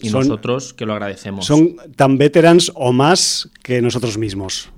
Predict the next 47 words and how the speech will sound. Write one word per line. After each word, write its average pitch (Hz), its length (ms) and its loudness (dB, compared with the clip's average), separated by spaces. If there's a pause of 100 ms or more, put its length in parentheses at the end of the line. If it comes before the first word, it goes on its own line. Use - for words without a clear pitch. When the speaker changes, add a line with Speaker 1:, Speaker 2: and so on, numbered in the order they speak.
Speaker 2:
o 117 160 -2
incluso 113 580 -2
alguno 123 340 0
por 127 140 0
separado 147 520 2
puede 135 340 -2
que 131 80 -4
incluso 120 320 -4
sea 131 180 -2
más 123 240 -2
novato 123 400 0
que 113 100 -6
alguno 113 360 -2
que 120 80 -2
nos 113 360 -6
escucha. 110 520 -6
Speaker 1:
Sí, - 440 -10
señor. 101 320 -6 (800)
Empezamos 214 320 0
con 208 120 2
el 190 40 0
libro. 110 340 0 (360)
Eh, 143 160 -4
nos 147 140 -4
dice 185 220 -4
Kouros 185 300 -2
el 139 80 -4
Gris: 107 360 -10 (360)
"Hacía 220 200 0
algún 208 140 0
tiempo 196 340 -2
que 151 100 -4
no 139 80 -2
escribía 135 340 -4
por 156 100 -4
aquí 147 340 -4
y 139 80 -4
hoy 156 60 -2
simplemente 147 480 -4
voy 147 120 0
a 139 80 -4
compartir 135 360 -6
con 139 120 -6
vosotros 139 600 -8
mi 117 240 -4
gran 117 280 -6
problema. 92 500 -12